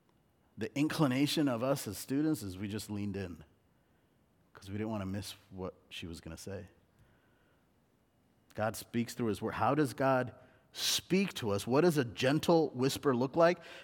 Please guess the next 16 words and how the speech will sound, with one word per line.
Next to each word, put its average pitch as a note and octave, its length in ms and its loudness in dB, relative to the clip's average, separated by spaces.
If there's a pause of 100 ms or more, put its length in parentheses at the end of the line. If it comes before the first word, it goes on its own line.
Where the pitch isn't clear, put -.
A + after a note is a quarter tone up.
Number A#2+ 220 4
one, E3 240 8
he D3+ 100 6
speaks - 380 0
to C#3 100 4
us B2+ 100 -2
through B2+ 200 0
his G#2+ 160 -4
word. A#2+ 380 4 (400)
Uh, G2+ 560 4
he G3+ 140 4
speaks - 360 0
to D#3+ 100 4
us D#3+ 140 4
through C#3 200 2
people, - 560 -2